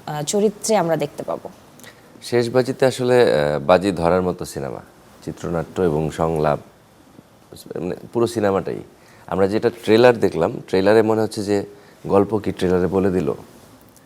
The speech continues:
Speaker 2: অনেকে আমাকে প্রশ্ন করেছে। কিন্তু হয় না যে ট্রেলারটা কিন্তু একটা চুম্বক অংশ
Speaker 1: হুম, হুম।
Speaker 2: পুরো সিনেমার, সেই জায়গা থেকে ভালো ভালো কিছু অংশ ট্রেলারে আনা হয়েছে।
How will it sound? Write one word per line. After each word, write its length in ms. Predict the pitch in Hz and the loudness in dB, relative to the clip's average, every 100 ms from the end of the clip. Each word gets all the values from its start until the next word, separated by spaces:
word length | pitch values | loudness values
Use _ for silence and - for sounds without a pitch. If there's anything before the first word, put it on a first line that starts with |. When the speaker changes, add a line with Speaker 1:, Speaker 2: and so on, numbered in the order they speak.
| _ | _
Speaker 2:
অনেকে 280 | - 95 98 | -6 -4 -2
আমাকে 200 | 107 98 | -2 -4
প্রশ্ন 340 | 92 85 - 71 | -4 -6 -4 -6
করেছে। 320 | 65 52 - | -6 -10 -10
কিন্তু 340 | 71 76 87 - - - - _ - | -8 -6 -6 -8 -16 -20 -20 _ -12
হয় 160 | 113 | -8
না 140 | 135 143 | -6 -6
যে 260 | 107 76 - - | -4 -6 -6 -2
ট্রেলারটা 380 | 113 117 117 | 2 2 0
কিন্তু 200 | 127 113 | -4 -4
একটা 180 | 123 - 113 | -6 -6 -8
চুম্বক 380 | - 120 110 101 | -4 -2 0 0
অংশ 300 | 82 76 - | -2 -6 -8
Speaker 1:
হুম, 360 | - - 233 226 | -8 -6 -2 0
হুম। 160 | 226 | 0
Speaker 2:
পুরো 160 | 208 95 | 2 0
সিনেমার, 420 | - 82 73 60 - - - - - - - | 0 0 0 -4 -8 -18 -20 -20 -20 -20 -10
সেই 180 | 101 | -6
জায়গা 240 | 98 107 113 | -2 0 0
থেকে 280 | 123 123 135 | -2 -6 -6
ভালো 340 | 95 101 107 | -2 0 0
ভালো 260 | 101 101 104 | -2 -2 -2
কিছু 280 | 104 - | -4 -2
অংশ 300 | 92 95 95 | -2 -2 -4
ট্রেলারে 600 | 143 - - 95 85 80 80 | -6 -6 -6 -2 0 -2 -4
আনা 180 | 76 | -4
হয়েছে। 320 | 71 67 - | -8 -10 -12